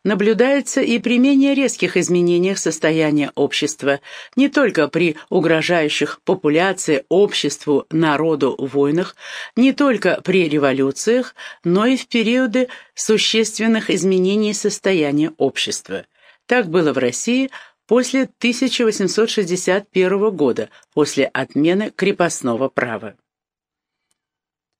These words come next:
С чего это купцы и промышленники становятся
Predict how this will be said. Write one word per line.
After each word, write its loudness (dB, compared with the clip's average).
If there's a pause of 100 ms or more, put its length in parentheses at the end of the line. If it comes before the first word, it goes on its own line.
(500)
С -6
чего 2
это 2
купцы 0
и 0
промышленники 2
становятся 0